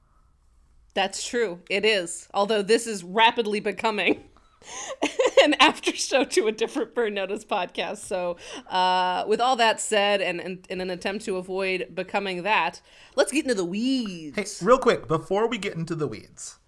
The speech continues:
Speaker 1: No,
Speaker 2: I
Speaker 1: Chris,
Speaker 2: want
Speaker 1: I'm already here. I'm in the weeds.
Speaker 2: Okay, but before I step into the weeds,
Speaker 1: Okay.
Speaker 2: I'm gonna
Speaker 1: I'll,
Speaker 2: pose a
Speaker 1: I'll
Speaker 2: question
Speaker 1: keep 'em warm
Speaker 2: to you.
Speaker 1: for you.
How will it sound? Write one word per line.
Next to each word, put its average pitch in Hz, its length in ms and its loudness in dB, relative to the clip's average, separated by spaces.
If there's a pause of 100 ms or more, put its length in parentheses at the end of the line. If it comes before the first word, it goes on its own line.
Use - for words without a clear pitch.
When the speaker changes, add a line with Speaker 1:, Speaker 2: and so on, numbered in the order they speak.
(300)
Speaker 1:
No, 277 240 4
Speaker 2:
I 311 120 6
Speaker 1:
Chris, 349 100 6
Speaker 2:
want 330 100 8
Speaker 1:
I'm 330 80 8
already 339 180 2
here. 339 240 0
I'm 349 140 0
in 339 80 0
the 339 100 2
weeds. 311 1040 -2
Speaker 2:
Okay, 196 300 4 (320)
but - 240 0
before 156 280 4
I 170 140 8
step 160 300 0
into 127 200 -8
the 110 120 -8
weeds, - 420 -20 (580)
Speaker 1:
Okay. 170 540 -10
Speaker 2:
I'm 143 120 2
gonna 190 100 4
Speaker 1:
I'll, 185 80 -4
Speaker 2:
pose 165 160 6
a 185 60 2
Speaker 1:
I'll 196 60 0
Speaker 2:
question 151 260 4
Speaker 1:
keep 208 80 -2
'em - 40 -2
warm 185 140 -2
Speaker 2:
to 196 60 -6
you. - 40 -12
Speaker 1:
for 160 160 -8
you. 165 240 -10